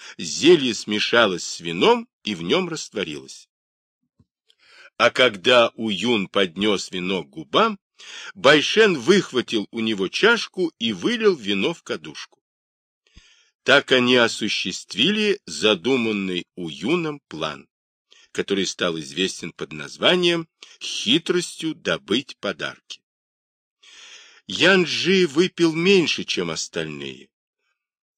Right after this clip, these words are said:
и поэтому очнулся быстрее. Он с трудом поднялся с земли, чувствуя себя очень нетвердо на ногах,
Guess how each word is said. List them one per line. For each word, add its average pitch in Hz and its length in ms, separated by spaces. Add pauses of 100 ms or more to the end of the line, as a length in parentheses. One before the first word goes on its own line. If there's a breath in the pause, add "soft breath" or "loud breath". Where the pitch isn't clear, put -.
и 117 100
поэтому 139 720
очнулся 127 720
быстрее. 120 760 (880 soft breath)
Он 143 400
с - 220
трудом 135 560
поднялся 127 760
с 117 40
земли, 135 600 (400 soft breath)
чувствуя 156 460
себя 151 360
очень 165 460
нетвердо 151 560
на 143 140
ногах, 127 580